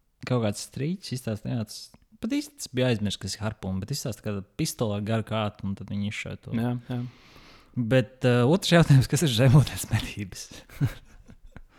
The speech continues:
Speaker 2: Nē, nu.
Speaker 1: Izklausās jautri, pirmkārt, parakstieties, pierakstiet man uz zemūdens medībām, bet... Vai
Speaker 2: Ko
Speaker 1: tas
Speaker 2: viņi
Speaker 1: ir kaut kas
Speaker 2: tur
Speaker 1: populārs Latvijā? Acīm redzot.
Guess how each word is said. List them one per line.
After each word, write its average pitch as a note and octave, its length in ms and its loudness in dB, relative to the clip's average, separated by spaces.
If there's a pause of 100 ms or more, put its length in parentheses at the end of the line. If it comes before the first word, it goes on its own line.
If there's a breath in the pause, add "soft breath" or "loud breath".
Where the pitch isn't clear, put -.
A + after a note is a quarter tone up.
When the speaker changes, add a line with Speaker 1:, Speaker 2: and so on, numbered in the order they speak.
(1200 loud breath)
Speaker 2:
Nē, A#2 320 0
nu. B2 720 -4 (1000 soft breath)
Speaker 1:
Izklausās D3+ 400 2
jautri, D3+ 360 4
pirmkārt, A2 360 -2
parakstieties, D#3+ 600 -4 (140)
pierakstiet - 440 -6
man C3 220 -2
uz C3 140 -8 (100)
zemūdens C3+ 540 -6
medībām, B2+ 440 -10
bet... - 220 -18 (1600 loud breath)
Vai A#2 200 2
Speaker 2:
Ko A2+ 140 4
Speaker 1:
tas - 20 6
Speaker 2:
viņi A2 80 2
Speaker 1:
ir - 60 -6
kaut A2 160 2
kas A2 80 0
Speaker 2:
tur G#2+ 80 -2 (140)
Speaker 1:
populārs G#3 500 -2
Latvijā? C#3+ 320 -6 (300)
Acīm C3+ 340 -8
redzot. A2+ 420 -8